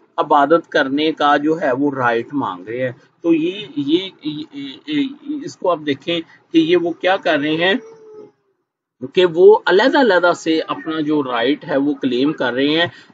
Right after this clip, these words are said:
लेकिन through same suit कर रहे हैं। तो ये वो, या इस तरह भी हो सकता है कि उनमें से पांच plaintiff ये कह रहे हों कि जी मैं, मुझे इस तरह से इबादत करने का right दें,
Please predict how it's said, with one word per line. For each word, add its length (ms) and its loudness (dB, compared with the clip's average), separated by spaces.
लेकिन 720 2
through 520 -8
same 360 -6
suit 300 -14
कर 120 -10
रहे 180 -16
हैं। 120 -20
तो 120 4
ये 240 4
वो, 220 4
या 280 0
इस 160 -10
तरह 200 -4
भी 100 -4
हो 120 0
सकता 320 -10
है 80 -2
कि 140 -4
उनमें 360 2
से 140 -8
पांच 400 -4
plaintiff 480 -4
ये 140 0
कह 220 0
रहे 100 0
हों 160 0
कि 360 -10
जी 140 -10
मैं, 440 -2
मुझे 440 2
इस 200 -4
तरह 180 -2
से 160 -6
इबादत 400 -2
करने 260 -2
का 100 -6
right 240 -4
दें, 220 -12